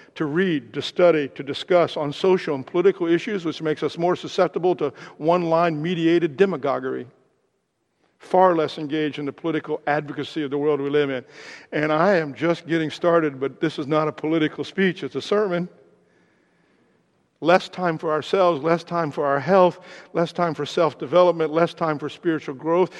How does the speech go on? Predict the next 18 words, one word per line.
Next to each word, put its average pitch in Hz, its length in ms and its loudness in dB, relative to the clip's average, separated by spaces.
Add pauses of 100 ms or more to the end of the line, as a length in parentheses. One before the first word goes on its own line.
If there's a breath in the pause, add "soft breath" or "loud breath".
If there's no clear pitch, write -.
(140 loud breath)
and 262 460 6
it's 190 220 4
even 226 240 0
hurting 196 400 2
the 190 100 4
environment 190 580 4
in 170 120 -2
which 190 180 -2
we 170 100 0
live. 190 280 8
More 190 180 2
and 190 100 -2
more 190 140 2
convenience 175 560 -2
foods 190 300 -2
and 160 100 0
items 190 240 4
that 151 140 -4